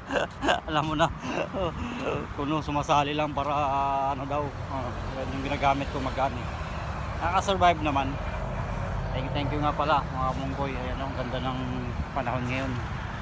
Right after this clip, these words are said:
Ayan, yung alaga ko ngayon, oh. Andun yung, ano, namin service.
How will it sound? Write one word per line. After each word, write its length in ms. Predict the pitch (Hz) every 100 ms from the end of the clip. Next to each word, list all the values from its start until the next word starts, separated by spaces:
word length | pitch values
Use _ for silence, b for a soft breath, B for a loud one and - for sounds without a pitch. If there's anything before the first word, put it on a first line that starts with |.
| - - - -
Ayan, 240 | 123 117
yung 160 | 113 123 123
alaga 320 | 120 120 120
ko 80 | 117
ngayon, 240 | 127 120
oh. 120 | 113 - - - - - - - - - - - - 127
Andun 240 | 131 131 131
yung, 240 | 131 135
ano, 160 | 131 131
namin 240 | 131 143
service. 800 | 135 147 123 156 - - - -